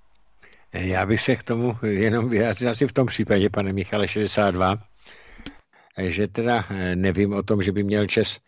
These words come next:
zájem koupit, eh, z Ně-, v Německu ty jaderné elektrárny,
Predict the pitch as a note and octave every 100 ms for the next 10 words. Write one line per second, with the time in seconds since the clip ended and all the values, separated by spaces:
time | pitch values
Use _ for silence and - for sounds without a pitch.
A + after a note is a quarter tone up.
0 | _ - - G2+ F#2+ G2 G2 F#2+ G#2+ F#2+
1 | A2 G2+ - - F#2+ F2+ F2 F2 F2 E2+
2 | D#2+ D2+ F2 D#2+ - D#2+ D#2 C#2+ D2+ F#2+
3 | G2+ G2+ A2 G2+ G#2 G#2 G2 F#2+ G2+ G#2
4 | G2+ G2 F#2+ G#2 G2 F#2+ F#2+ F#2+